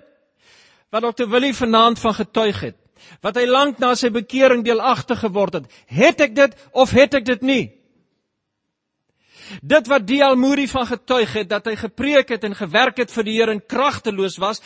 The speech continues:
totdat twee dames vir hom kom sê het, "Jy het dit nie." Wat het ek nie? Jy het nie die krag van die Heilige Gees nie.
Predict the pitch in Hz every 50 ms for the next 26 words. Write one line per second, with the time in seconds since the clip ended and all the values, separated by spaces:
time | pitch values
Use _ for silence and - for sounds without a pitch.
0 | - - - _ - 233 240 233 - 233 247 233 202 175 208 208 240 277 285 285
1 | 269 - - 240 226 214 196 - 208 196 - - - 240 247 247 190 214 233 226
2 | 208 190 220 247 254 262 247 - 233 240 240 226 226 226 - _ _ _ _ _
3 | _ _ 127 151 233 269 - 269 247 190 226 214 - - 226 226 226 220 226 208
4 | 190 240 214 208 190 - - 208 226 262 269 254 - - 233 220 214 214 233 240
5 | 240 233 - 220 214 - - 247 254 247 214 - 214 214 202